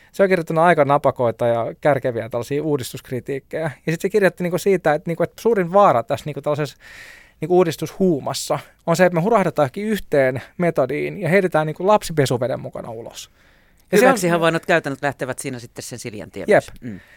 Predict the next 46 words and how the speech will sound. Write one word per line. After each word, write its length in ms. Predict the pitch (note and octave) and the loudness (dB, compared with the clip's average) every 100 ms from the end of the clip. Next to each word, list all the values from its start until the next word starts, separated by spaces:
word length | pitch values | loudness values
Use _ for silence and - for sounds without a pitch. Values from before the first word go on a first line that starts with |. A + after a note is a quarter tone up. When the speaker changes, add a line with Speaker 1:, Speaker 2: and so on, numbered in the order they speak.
| _ - | _ -4
Speaker 1:
Ja 100 | F#3+ | -4
siis 200 | G3+ A#3+ | -2 -4
just 140 | G#3 | -2
tavallaan 320 | A#3+ A3 G3+ | 2 4 4
se, 120 | F3 | 2
että 120 | G3+ F#3 | 2 2
jos 100 | G#3+ | 2
ajatellaan 320 | G3+ F3+ E3+ | 4 4 2
sitä 140 | - | 2
niinku, 200 | E3+ E3 - | -6 -8 -10
niinku 200 | F3 D#3 _ _ - | -10 -12 _ _ 0
lainausmerkeissä 600 | F3 D#3 - D#3 D#3 F3+ | 2 2 -2 -6 -4 0
vanhaa 320 | F3+ C3 B2+ | 0 0 -4
hyvää 260 | C3 C#3+ C3+ | -4 -4 -4
maailmaa, 360 | C3+ C3+ C#3 | -4 -4 -4
niin 120 | E3 F3+ | -2 -2
ei 60 | |
se, 180 | F3+ A3 | 2 0
että 200 | F#3+ D3+ | 0 -6
tavallaan, 340 | D#3+ D#3+ D#3 | -2 2 2
että 120 | D3 E3 | 2 0
meillä 140 | D3+ | -2
on 40 | |
se 160 | C3+ D3+ - - - _ _ | 0 -2 -4 -20 -20 _ _
mekaaninen, 560 | F3+ F#3 F3 D3 C3+ C3+ | 2 4 4 2 -2 2
tasatahtinen 640 | F3 F3 E3 A#2+ - C#3+ | 2 4 0 -2 -4 -6
malli, 280 | C#3 C#3 C#3+ | -2 -2 -2
niin 100 | D3 | 0
se 100 | F#3+ | 2
on 180 | G3 D#3+ - | 2 0 -2
asia, 340 | E3+ D#3 D3+ | -2 2 2
joka 200 | C3+ C#3+ | 0 -2
niinku 180 | C#3+ D3+ | -6 -4
mun 100 | D#3 | -2
nähdäkseni 360 | D3+ C#3 D#3+ | -2 -4 -10
siis 180 | - D3+ | -10 -4
etenkin 340 | F#3+ E3+ D3+ C#3 | 0 2 0 -2
tämän 180 | - B2+ | -4 0
virikeproblematiikan 1160 | D3+ C#3+ C#3+ B2 - _ - B2+ B2 A2+ C3 B2+ | 2 2 0 -2 -4 _ -4 -2 -2 -6 -10 -8
takia 260 | B2+ - | -8 -6
niinku 140 | C3+ C3+ | -8 -6
meidän 200 | C#3+ C3+ | -6 2
täytyy 300 | C#3 C#3 C#3 | 2 2 -4
pystyä 300 | B2+ - D3 - | -6 -12 -10 -6
toimimaan 360 | G2 G#2 C#3 | -6 -6 -14
siinä. 240 | - - | -12 -12